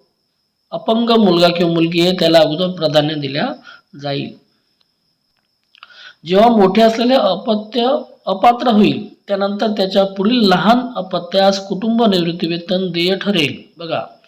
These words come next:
दोघांपैकी एकालाच देणार आहेत, पण मात्र जेव्हा मोठे असलेले अपत्य,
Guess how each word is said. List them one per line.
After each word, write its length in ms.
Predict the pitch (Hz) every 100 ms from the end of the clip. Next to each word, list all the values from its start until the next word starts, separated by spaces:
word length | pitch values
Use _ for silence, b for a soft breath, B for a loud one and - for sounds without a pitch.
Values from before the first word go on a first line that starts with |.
| B B B B -
दोघांपैकी 520 | 175 180 208 214 208
एकालाच 320 | 190 202 220
देणार 300 | 208 190 160
आहेत, 120 | 147
पण 180 | 139 175
मात्र 320 | 180 175 196
जेव्हा 320 | 175 185 175 180
मोठे 320 | 170 165 185
असलेले 520 | 196 185 160 - 175
अपत्य, 680 | 165 - 160 160 - 175